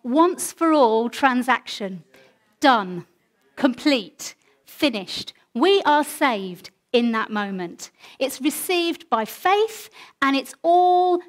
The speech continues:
through the grace of God. There is nothing we can do to earn our salvation. This is the start of our sanctification. The barrier of sin is removed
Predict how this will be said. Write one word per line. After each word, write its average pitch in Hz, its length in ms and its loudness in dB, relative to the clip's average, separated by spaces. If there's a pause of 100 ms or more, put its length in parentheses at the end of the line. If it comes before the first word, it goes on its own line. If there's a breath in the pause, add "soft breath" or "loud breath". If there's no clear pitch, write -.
through 254 180 -2
the 226 80 0
grace 269 680 -2
of - 180 -10
God. 185 380 -4
There 247 180 0
is 254 180 -4
nothing 302 640 2
we 294 200 0
can 262 340 -2
do 214 440 -4 (240 soft breath)
to 262 260 -2
earn 214 520 0 (280 soft breath)
our 208 100 2
salvation. 185 760 -6 (1120 soft breath)
This 370 320 2
is 370 160 -2
the 330 100 -2
start - 960 -2 (220)
of 226 140 0
our 233 140 4
sanctification. 226 1080 -6 (720 soft breath)
The 240 80 2
barrier 269 1120 0
of 226 140 -6
sin 220 640 -2
is 240 280 -4
removed 226 680 -2